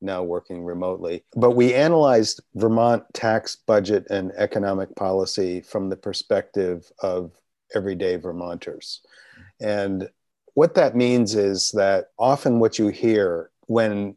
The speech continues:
you hear about taxes, the state budget or the economy, it's usually from the legislature, the governor, or the business community. And the perspective is often sort of institutional, I guess I could say. You know,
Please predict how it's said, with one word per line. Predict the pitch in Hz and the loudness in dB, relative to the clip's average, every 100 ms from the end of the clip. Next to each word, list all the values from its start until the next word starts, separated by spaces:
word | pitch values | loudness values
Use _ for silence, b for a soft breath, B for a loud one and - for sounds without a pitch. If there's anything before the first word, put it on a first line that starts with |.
| - | -6
you | 107 113 | -2 0
hear | - 135 | 4 4
about | 101 95 92 | 4 0 -4
taxes, | - 101 90 98 85 _ - | -2 -4 -4 -8 -8 _ -12
the | 101 | -10
state | - 101 - | 0 -2 0
budget | 101 85 101 | -2 -2 -4
or | 92 | -4
the | 92 | -4
economy, | 92 113 107 98 95 92 | -6 -6 -4 -4 -4 -6
it's | 92 - | -8 -2
usually | 113 139 127 117 107 98 | 2 2 2 2 2 2
from | - 101 92 92 90 _ | -2 -4 -4 -6 -8 _
the | - 98 | -4 0
legislature, | 101 101 104 - 107 95 - 101 | 2 2 0 0 2 2 0 -4
the | 87 | -2
governor, | 85 98 92 95 92 | -4 -4 -4 -6 -6
or | 87 87 | -4 -6
the | 82 | -6
business | 82 95 95 87 - | -6 -8 -6 -10 -10
community. | 90 85 82 82 80 - _ | -12 -14 -12 -12 -12 -14 _
And | 104 101 95 90 b b | -10 -8 -6 -8 b b
the | 117 | -8
perspective | - 113 - - 143 - 117 104 101 92 - | -4 -4 -2 0 0 2 2 4 2 -8 -8
is | 117 110 - | -4 -4 0
often | 117 117 - 113 107 101 _ - | 2 2 2 -2 -2 -6 _ -16
sort | - 117 | 0 2
of | 110 101 - - _ - | 2 0 -6 -20 _ -4
institutional, | 120 - 107 - 117 107 107 90 78 85 92 | -4 -4 -8 2 2 2 -4 -4 -6 -10 -6
I | 92 | -4
guess | 98 90 - - _ | -2 -4 -8 -16 _
I | 101 98 | -2 -2
could | - 95 | -2 -8
say. | - 92 90 90 | -4 -2 -2 -4
You | 101 | -4
know, | 95 | -6